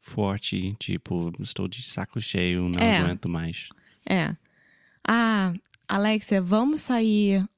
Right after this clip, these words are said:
Speaker 2: hoje?" "Ah, eu tô de bode." Tipo, eu tô
Speaker 1: Estou de bode.
Speaker 2: É, tô de saco cheio, não
Speaker 1: E
Speaker 2: quero.
Speaker 1: com ranço, você pode falar, tipo, "Eu estou com ranço", ou "Eu tenho um ranço".
Speaker 2: Os dois faz sentido.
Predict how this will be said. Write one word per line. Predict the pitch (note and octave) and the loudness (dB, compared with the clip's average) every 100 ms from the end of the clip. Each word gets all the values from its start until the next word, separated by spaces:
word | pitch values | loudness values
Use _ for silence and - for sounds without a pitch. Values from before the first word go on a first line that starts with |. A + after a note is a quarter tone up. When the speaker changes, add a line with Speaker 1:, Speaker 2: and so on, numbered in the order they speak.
| - | 0
Speaker 2:
hoje?" | G#3 G#3+ F3+ E3 E3+ - | 4 6 4 2 0 0
"Ah, | G3 F#3 | 2 2
eu | F3+ | 2
tô | - G3 | 2 2
de | F#3+ | 0
bode." | E3+ D#3+ - E3 - F3+ - _ _ _ | 0 0 -2 -4 -4 -6 -10 _ _ _
Tipo, | - - F#3 E3+ | -6 -4 0 -2
eu | - | -2
tô | - F#3+ - - - - | -2 -2 -2 -10 -14 -16
Speaker 1:
Estou | - - G2+ | -8 -6 -6
de | - | -6
bode. | - - - - - - | -8 -8 -8 -10 -16 -4
Speaker 2:
É, | G#3 F#3+ | 0 0
tô | - G#3+ | 0 -2
de | - | -2
saco | G#3+ | -4
cheio, | - G3+ G#3 G#3 G3+ F#3+ | 0 2 4 4 6 4
não | F3+ F3 | 4 0
Speaker 1:
E | |
Speaker 2:
quero. | - G3 G3 G3 F#3+ F#3+ | 0 2 4 4 4 2
Speaker 1:
com | F#3+ | 2
ranço, | G2+ A2 B2 - B2+ C3+ _ _ _ _ _ _ _ - | 2 0 -4 -4 -4 -4 _ _ _ _ _ _ _ -18
você | - | -14
pode | - G#2 - | -4 -4 -2
falar, | G2+ G2 F#2+ | -2 -2 -4
tipo, | - - | -6 -8
"Eu | - G#2 | -2 -2
estou | - - A2 A#2+ | -2 0 0 0
com | - A#2 C3 F3 - - | -2 2 2 0 -6 -16
ranço", | - - C3 D3+ - G#3+ - | -8 4 4 4 0 -4 -4
ou | D#4+ A#2 | 0 2
"Eu | G#2 G2 - | 2 0 -4
tenho | - A2+ D3 D#3+ - | 2 4 4 2 -2
um | - A#2 | -2 -2
ranço". | A#2+ - - - - B2 C#3+ D3+ G#3 G3 | -2 -14 -20 -16 2 4 4 0 -4 -2
Speaker 2:
Os | A3+ | 2
dois | G#3+ G#3 - | 4 4 4
faz | A3+ | 0
sentido. | A#3+ B3 - F3 | 0 -2 -2 -4